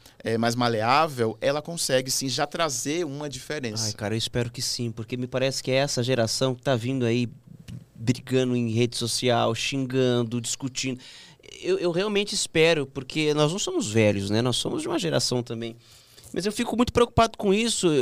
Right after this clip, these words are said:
Speaker 2: É, a, essa geração nova, ela tá aberta pra essa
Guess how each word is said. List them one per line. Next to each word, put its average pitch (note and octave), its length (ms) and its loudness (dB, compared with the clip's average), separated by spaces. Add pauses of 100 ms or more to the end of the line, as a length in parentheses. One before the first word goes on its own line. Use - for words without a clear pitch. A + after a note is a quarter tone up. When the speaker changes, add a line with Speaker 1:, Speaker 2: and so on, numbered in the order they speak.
(400)
Speaker 2:
É, - 160 -10 (160)
a, F3 220 2
essa G3 220 2
geração A3 440 0
nova, D#3+ 300 6
ela F3+ 160 4
tá A3+ 320 2
aberta C#3 420 4
pra A#2+ 180 2
essa A2 480 4